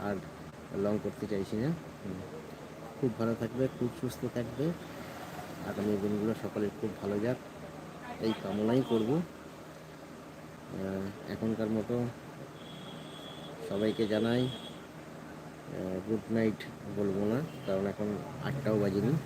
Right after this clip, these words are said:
এখন গুড ইভিনিং বা শুভ সন্ধ্যাই বলবো। আর সকলকে বলবো আমাদের সাথে থাকতে। আহ,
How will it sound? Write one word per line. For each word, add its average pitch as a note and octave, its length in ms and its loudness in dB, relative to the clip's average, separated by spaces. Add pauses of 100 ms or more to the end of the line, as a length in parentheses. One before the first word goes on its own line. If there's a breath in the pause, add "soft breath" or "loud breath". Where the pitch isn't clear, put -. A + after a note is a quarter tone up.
(640)
এখন G#2 360 4 (320)
গুড A2+ 140 8
ইভিনিং A#2 380 6
বা A2 140 6
শুভ A2 340 2
সন্ধ্যাই G#2+ 340 4
বলবো। G2+ 360 4 (2500)
আর F2+ 120 2 (1500)
সকলকে G#2+ 380 0
বলবো A2+ 460 4 (580)
আমাদের G2+ 280 2 (680)
সাথে G2+ 300 -2
থাকতে। A#2+ 340 -2
আহ, E3+ 60 4